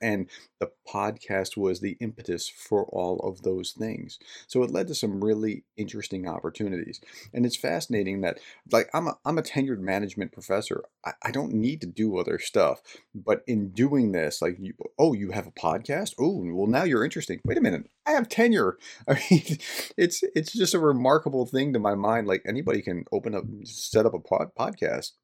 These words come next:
but it took me, like, years of study to get my P H D and then years more to get tenure. But you have a podcast? Wow, now you're interesting. So it's twenty twenty-one, <laughs> and somehow that's a cool thing.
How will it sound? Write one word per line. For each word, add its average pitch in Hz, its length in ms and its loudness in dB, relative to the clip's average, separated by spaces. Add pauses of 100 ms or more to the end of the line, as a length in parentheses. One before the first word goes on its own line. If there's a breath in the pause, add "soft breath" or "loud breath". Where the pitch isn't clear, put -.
but 98 220 4
it 117 160 -6
took - 220 -2
me, 120 200 0
like, 98 300 2
years 107 520 0
of 107 120 -2
study - 360 -2
to 92 100 -8
get 95 180 4
my 82 120 -2
P 117 240 -2
H 95 240 -4
D 107 200 0
and 95 140 0
then 90 220 -4 (200)
years 113 480 4
more 113 300 4
to 98 100 -4
get 95 220 0
tenure. 113 460 -2 (420 loud breath)
But 98 320 6 (420 soft breath)
you 80 80 -2
have 87 120 2
a - 40 -8
podcast? - 640 -6
Wow, - 300 4
now 101 140 2
you're 110 200 4
interesting. 110 460 -4 (260 loud breath)
So 120 300 8
it's 135 160 -4
twenty 175 260 0
twenty-one, 147 600 6 (200)
<laughs> - 540 -4
and 113 400 6
somehow 127 480 6
that's 113 340 4
a 117 140 10
cool 147 320 2
thing. 127 400 4